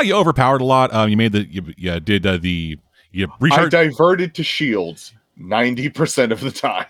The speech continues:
Speaker 1: You diverted to shields a lot, but you also diverted power to weapons. You also diverted power to the engines in order to make the ship go faster.
Speaker 2: Yeah, once I got the overpower action, that's what I did every <laughs> turn.
Speaker 1: Yeah, but, like,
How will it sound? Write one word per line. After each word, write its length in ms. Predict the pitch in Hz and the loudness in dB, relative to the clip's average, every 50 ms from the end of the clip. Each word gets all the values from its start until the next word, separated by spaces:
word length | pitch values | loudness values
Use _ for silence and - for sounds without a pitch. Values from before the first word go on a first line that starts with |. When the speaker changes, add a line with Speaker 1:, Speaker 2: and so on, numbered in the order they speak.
| - | -2
Speaker 1:
You 80 | 156 185 | 0 2
diverted 360 | 180 214 196 302 320 240 202 | 2 2 2 2 2 2 0
to 60 | 208 190 | -2 -2
shields 340 | - - 202 202 180 135 - | 0 0 0 -2 -2 -2 -6
a 60 | 135 | -6
lot, 320 | 110 107 104 73 64 - _ _ _ - | -2 -2 -2 -2 -2 -6 _ _ _ -8
but 140 | - - 165 | -4 0 2
you 80 | 151 185 | 4 4
also 380 | 233 220 - 185 165 123 107 _ - 104 | 4 4 4 2 2 2 0 _ -10 -2
diverted 360 | 104 117 90 110 117 113 - | -2 0 0 0 -2 0 0
power 200 | 101 113 120 131 | 0 2 2 2
to 40 | 127 | 2
weapons. 320 | 135 190 190 - 78 69 - | 0 -2 -2 -2 -6 -6 -2
You 60 | 104 | -2
also 220 | 110 107 - 120 | 0 2 2 0
diverted 340 | 107 104 98 117 113 104 98 | 0 0 0 0 0 -2 -2
power 320 | - - 104 107 110 110 104 | 0 2 2 2 2 0 -2
to 380 | - - 110 107 110 104 101 | -4 -4 -2 -2 0 -2 -2
the 380 | 87 92 98 101 98 98 98 - - - - | -2 -2 -2 0 0 0 -2 -4 -6 -6 -2
engines 400 | 143 196 220 180 - 220 180 175 | 0 2 2 2 2 0 -2 0
in 60 | 202 208 | 0 0
order 80 | 226 | 0
to 20 | 226 | -2
make 60 | - | -4
the 40 | - | -2
ship 140 | - 254 - | -4 -2 0
go 120 | - 104 | 0 -2
faster. 380 | - 87 - - - - - - _ _ _ _ _ _ _ - - | -2 -2 -8 -10 -14 -16 -18 -20 _ _ _ _ _ _ _ -2 0
Speaker 2:
Yeah, 140 | 175 131 110 | 2 2 2
once 280 | 113 143 202 269 277 - | 2 2 2 2 4 4
I 100 | 285 262 | 2 4
got 220 | 240 220 214 - | 4 2 0 0
the 140 | - 156 - - | -4 -12 -6 0
overpower 720 | 156 147 156 165 151 202 196 202 - 196 196 202 202 202 190 | 2 2 2 2 2 0 -2 0 2 2 2 2 4 4 4
action, 440 | 190 196 190 - - 202 190 175 - _ - - | 4 4 2 0 -2 -4 -4 -4 -10 _ -10 -2
that's 280 | - 311 370 370 - - | 2 2 2 2 2 2
what 180 | 175 156 143 127 | 2 4 4 4
I 100 | 123 110 | 4 2
did 180 | 110 113 107 | 2 0 0
every 280 | 101 101 90 104 135 131 | 0 0 -2 -2 -4 -4
<laughs> 0 | |
turn. 220 | - - 139 - - - - - _ _ _ _ _ _ _ _ _ _ _ _ _ _ _ _ _ _ - _ _ _ _ _ _ _ _ _ _ _ 117 - _ _ 123 120 _ _ _ _ _ _ _ _ _ _ - 262 277 330 330 339 | -4 -6 -8 -8 -8 -16 -20 -20 _ _ _ _ _ _ _ _ _ _ _ _ _ _ _ _ _ _ -20 _ _ _ _ _ _ _ _ _ _ _ -20 -20 _ _ -20 -20 _ _ _ _ _ _ _ _ _ _ -12 -12 -10 -8 -6 -4
Speaker 1:
Yeah, 220 | 330 - - - | -2 -2 -2 -2
but, 140 | - - - | -2 -4 -2
like, 260 | 110 107 98 - - | -2 -2 -2 -4 -8